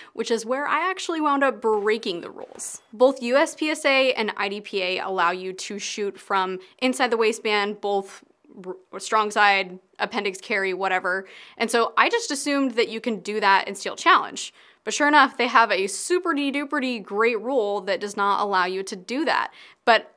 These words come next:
I have somehow made it through two Steel Challenge matches without having anyone ever mention this rule. But going forward, for me and for anyone watching, it's a rule. You're not supposed to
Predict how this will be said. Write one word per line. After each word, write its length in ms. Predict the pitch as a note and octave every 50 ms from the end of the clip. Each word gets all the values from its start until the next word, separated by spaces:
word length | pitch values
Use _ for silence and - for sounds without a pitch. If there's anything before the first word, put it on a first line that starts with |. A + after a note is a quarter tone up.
| _ _ _ _
I 380 | A3+ A#3+ C4 C#4+ C4+ A3 A3+ A#3 A#3+
have 120 | A#3 G3+
somehow 380 | - - A3+ A3 A3+ A3+ G#3 G#3
made 180 | G3+ G3 G3
it 100 | G#3 F#3+
through 360 | - - G#3 G3 G3 F#3+ F#3 F#3 -
two 340 | - - - A#3+ A#3 A#3 A3+
Steel 240 | A3+ - A3+ G#3 F#3+
Challenge 320 | - G3 G3+ G3 G3 G3
matches 480 | G3 F#3 F#3 F#3 F#3+ F#3 F#3 F3+ - -
without 320 | F#3+ F#3 F#3+ F3+ E3+ -
having 300 | F#3+ F#3+ F3 F#3 E3+ - - -
anyone 360 | G3 F#3 F3+ F3 E3+ E3+ D#3+
ever 220 | - - - D#3+ D#3+
mention 400 | F3 G#3+ A#3 B3+ - - F3+ F3+
this 220 | F3+ F#3+ - -
rule. 300 | - D3 F#3 G3 G3 - - - - - - - - - _
But 260 | G#3+ A3+ B3+ - G#3+
going 280 | A3+ C4 C4 C4+ B3+ B3+
forward, 800 | A#3+ - - - B3+ B3 B3 A#3 G#3+ G3+ F#3 F#3 G3 G3+ A3 A3+ - - _ _
for 160 | _ A3 G#3+ G#3
me 260 | G#3+ G#3+ G#3+ G#3+ G#3
and 240 | F#3+ F#3+ F#3+ F#3+ F#3+
for 240 | - - G3 G3
anyone 320 | F#3+ G3 G3 F#3+ F#3+ F#3 F3+
watching, 540 | F#3 F#3+ F#3+ F#3+ F#3+ F#3 F3+ F3+ F#3+ F#3+ F#3+ _ _ _ _ _ _ _ _ _ _
it's 260 | - G#3+ G#3+ - - - -
a 60 | G#3
rule. 360 | F3+ F3 E3+ D#3 D#3 D#3+ E3+
You're 140 | E3+ F#3 F#3
not 240 | F3 E3+ - - -
supposed 420 | - - - - F#3+ F#3 - -
to 320 | - - F3 E3+ F3 F#3+